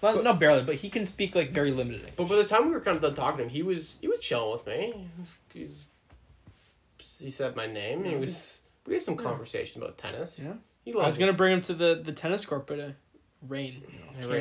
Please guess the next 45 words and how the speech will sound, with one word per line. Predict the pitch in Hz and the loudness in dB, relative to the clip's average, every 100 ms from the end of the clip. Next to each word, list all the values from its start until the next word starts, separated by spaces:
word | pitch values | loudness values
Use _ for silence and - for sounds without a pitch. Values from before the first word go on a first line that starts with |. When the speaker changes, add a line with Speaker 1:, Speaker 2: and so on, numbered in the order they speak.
| 98 90 | -2 -8
Speaker 2:
rained. | - | -12
Speaker 1:
it, | - | -16
but | - | -16
yeah. | - - _ _ _ _ _ _ _ _ _ - | -16 -20 _ _ _ _ _ _ _ _ _ -14
Speaker 2:
That's | 262 | -10
okay. | 180 - | -10 -8
Speaker 1:
Sad | 98 - | -8 -8
day, | - - - | -10 -14 -16
yeah. | - - - _ _ _ _ _ _ _ _ | -20 -20 -20 _ _ _ _ _ _ _ _
Yeah. | 349 202 143 - _ - - _ _ - | 4 4 4 -6 _ -14 -14 _ _ -14
Cool | - 262 | 2 4
guy, | 190 190 214 151 | 6 6 6 4
yeah, | 165 170 131 - | 2 2 -2 -10
for | - | -10
sure. | 143 185 147 _ _ _ _ _ _ - | -8 -10 -12 _ _ _ _ _ _ 0
Speaker 2:
I | 170 | 4
don't | 123 | 4
know, | 131 | 2
you, | 135 117 117 | -2 -6 -8
well, | 139 143 | -4 0
you're | 131 | 0
not, | 127 127 - | 2 0 0
you | 131 | 0
don't | 135 139 | 0 2
like | 131 | 0
Brian? | 120 117 190 | -2 0 0
You're | 226 139 | 0 4
not | 135 214 - | 6 4 2
Speaker 1:
I, | 208 | 0
I | |
love | 226 302 453 | 0 0 0
Brian. | 185 139 - 165 - - | 2 2 -2 -14 -18 -10
I | 147 180 | -2 0
didn't | 226 | 2
get | 220 | 0
a | 202 | 0
chance | 233 214 | -2 -4
to | - | 0
say | 208 | 0
bye | 151 185 | 2 0
to | 185 | -2
him. | - - - - _ - - _ - | -6 -16 -16 -18 _ -20 -20 _ -6
Speaker 2:
We | 151 | -4
could, | 185 320 - | -2 -4 -8
do | - | -16